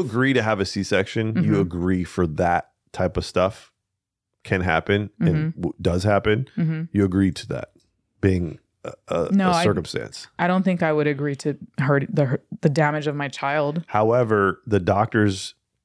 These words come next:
Speaker 1: at, in an emergency situation have to use their own best judgment
Speaker 2: Mm-hmm.
Speaker 1: for the safety of the child and the mother.
Speaker 2: Mm-hmm.
Speaker 1: And I'm not sure of the full story, but
Speaker 2: What
Speaker 1: I'm
Speaker 2: it
Speaker 1: just telling you my opinion.
Speaker 2: Mm-hmm.
Speaker 1: If that were the case, the
Speaker 2: Mm-hmm.
Speaker 1: doctor's protected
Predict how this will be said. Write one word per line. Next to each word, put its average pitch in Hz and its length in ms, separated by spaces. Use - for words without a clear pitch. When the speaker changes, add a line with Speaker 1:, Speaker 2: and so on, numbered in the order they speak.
Speaker 1:
at, 101 300
in 104 140
an 95 140
emergency 101 480
situation 92 580
have 90 140
to 82 140
use 90 220
their 92 120
own 87 120
best 82 240
judgment 107 460
Speaker 2:
Mm-hmm. 156 260
Speaker 1:
for 95 100
the 85 100
safety 90 340
of 82 100
the - 80
child 85 520
and 87 140
the 87 40
mother. 87 460
Speaker 2:
Mm-hmm. 165 240
Speaker 1:
And 87 400
I'm 120 140
not 139 160
sure 131 180
of 104 80
the 98 80
full 92 180
story, 60 480
but 95 200
Speaker 2:
What - 40
Speaker 1:
I'm 85 60
Speaker 2:
it 98 60
Speaker 1:
just 90 120
telling 92 220
you 82 80
my 76 120
opinion. 92 420
Speaker 2:
Mm-hmm. 160 240
Speaker 1:
If 107 160
that 113 200
were 117 100
the 101 100
case, 104 500
the 185 80
Speaker 2:
Mm-hmm. 101 100
Speaker 1:
doctor's 104 440
protected - 600